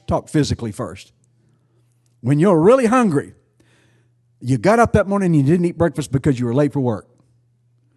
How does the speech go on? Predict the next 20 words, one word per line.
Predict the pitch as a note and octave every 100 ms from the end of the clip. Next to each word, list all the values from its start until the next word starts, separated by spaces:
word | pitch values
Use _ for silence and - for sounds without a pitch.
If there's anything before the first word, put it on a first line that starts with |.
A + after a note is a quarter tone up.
| _ _ _ _
And | D3
so | C3
you | C#3+ C3+
got | G#3 G#3+
late | A3 D3
for | F3
work, | A3 G3
and | D#3
so |
the | D#3+
boss | C#3 E3+ D#3+
said, | D#3
"Listen, | E3+ C#3 C3+
you're |
gonna | D3+
have | D#3
to | C3+
work | D3 -
through | C#3
lunch | C3 G2 -